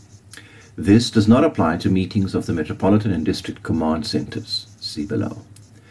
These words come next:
This is confusing, as it is now not clear what the regulations mean when it states that the passing of budgets and the adoption of I D Ps must continue. It is only the council that may pass a budget and adopt an I D P.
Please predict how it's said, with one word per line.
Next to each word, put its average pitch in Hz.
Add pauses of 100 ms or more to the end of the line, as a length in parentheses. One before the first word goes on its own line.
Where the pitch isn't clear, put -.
(320)
This 120
is 147
confusing, 123
as 95
it 104
is 110
now 101
not 104
clear 87 (420)
what 113
the 120
regulations 85
mean 107 (340)
when 101
it 101
states 123
that 104
the 113
passing 110
of 92
budgets 85
and 87
the 87
adoption 87
of 110
I 73
D 78
Ps 80
must 78
continue. 90 (360)
It 113
is 110
only 127
the 113
council 143 (280)
that 87
may 110
pass -
a 113
budget 73
and 76
adopt 73
an 78
I 69
D 67
P. 98